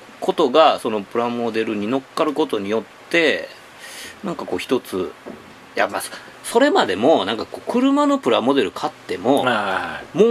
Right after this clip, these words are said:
Speaker 1: ーターライズでなんぼやっちゅうところがあったでしょ、やっぱりそれは。
Speaker 2: あ、そこら辺もなんかシンクロした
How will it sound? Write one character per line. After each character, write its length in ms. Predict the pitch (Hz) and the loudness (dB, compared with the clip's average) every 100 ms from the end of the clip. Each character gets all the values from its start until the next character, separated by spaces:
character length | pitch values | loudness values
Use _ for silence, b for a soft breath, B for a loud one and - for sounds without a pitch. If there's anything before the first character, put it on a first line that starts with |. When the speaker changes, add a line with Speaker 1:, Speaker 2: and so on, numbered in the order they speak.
| 240 | 2
Speaker 1:
ー 40 | |
タ 200 | - 233 | 4 6
ー 60 | 226 | 6
ラ 140 | 233 | 6
イ 160 | 247 226 | 4 2
ズ 260 | 160 139 117 | -2 0 2
で 140 | 117 | 2
な 220 | 107 110 | 4 2
ん 100 | 117 | 4
ぼ 140 | 135 170 | 6 6
や 80 | |
っ 60 | - | 4
ち 100 | - | 0
ゅ 20 | |
う 40 | 120 | 2
と 100 | 131 | 4
こ 100 | 127 | 4
ろ 100 | 120 | 6
が 360 | 113 107 95 - - - - - - - - | 6 4 2 -6 -18 -18 -18 -20 -20 -10 -6
あ 60 | |
っ 40 | - | -2
た 120 | - | -2
で 100 | 135 | -2
し 100 | - | -4
ょ、 60 | 82 | -10
や 60 | |
っ 20 | 82 | -6
ぱ 100 | 87 | -4
り 60 | |
そ 100 | - | -4
れ 80 | 90 | -4
は。 180 | 85 80 | -4 -4
Speaker 2:
あ、 60 | - | -6
そ 140 | 151 | 0
こ 140 | 254 254 | 4 4
ら 80 | 196 | 2
辺 160 | 226 | -2
も 80 | 147 | -2
な 80 | 104 | -2
ん 20 | |
か 80 | 82 | -2
シ 160 | - | -2
ン 100 | 139 | -2
ク 120 | 131 127 | 0 2
ロ 80 | |
し 100 | 120 | 2
た 240 | - 76 | 0 -2